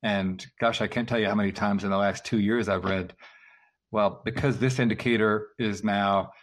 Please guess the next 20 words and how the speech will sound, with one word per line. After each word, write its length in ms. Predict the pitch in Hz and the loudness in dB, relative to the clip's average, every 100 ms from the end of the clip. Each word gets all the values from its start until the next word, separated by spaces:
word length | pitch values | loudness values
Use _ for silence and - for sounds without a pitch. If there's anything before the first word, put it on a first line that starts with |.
| _ _ _ - | _ _ _ -8
uh, 420 | 98 95 98 101 110 - | -2 2 2 2 0 0
at 180 | 117 | 0
this 200 | 113 107 | 0 -2
level, 360 | 110 107 98 104 | 2 2 2 -2
like 200 | 95 90 - | -4 -6 -8
the 60 | |
two 200 | 98 110 | -6 -2
ten 240 | 101 117 104 | 0 0 0
curve, 400 | - 117 107 107 | 2 2 2 0
that 160 | 107 | -2
means 340 | 113 104 101 - - _ _ - | 0 2 0 -2 -18 _ _ -4
every 260 | 120 117 | 0 0
time 240 | 107 107 101 | 0 0 2
that's 200 | 101 - | 0 0
happened, 380 | 107 107 98 | -2 0 -2
you 100 | 98 | -2
must 260 | 92 101 - | -2 -2 -2
experience 500 | 98 - 104 95 92 | -8 -4 -2 -2 -4
a 80 | 92 | -4
recession." 640 | 90 90 120 - 92 90 | -4 -2 -2 -2 -4 -6